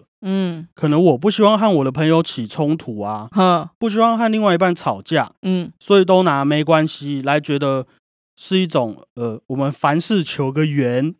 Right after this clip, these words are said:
Speaker 2: 的这种想法。
Speaker 1: 嗯。
Speaker 2: 嗯，但是久而久之，这些事情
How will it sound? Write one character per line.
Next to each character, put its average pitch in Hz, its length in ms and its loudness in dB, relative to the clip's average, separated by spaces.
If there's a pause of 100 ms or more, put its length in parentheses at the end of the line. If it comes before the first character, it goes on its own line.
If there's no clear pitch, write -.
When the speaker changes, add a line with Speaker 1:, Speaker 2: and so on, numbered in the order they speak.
(280)
Speaker 2:
的 139 100 -4
这 - 20 -4
种 147 220 -2
想 107 260 -14
法。 107 300 -14 (120)
Speaker 1:
嗯。 165 580 -2
Speaker 2:
嗯， 143 260 -10
但 208 140 2
是 233 100 2
久 131 220 0
而 147 160 2
久 123 200 -4
之， 135 200 -6
这 185 120 -2
些 180 140 4
事 175 220 -6
情 120 280 -6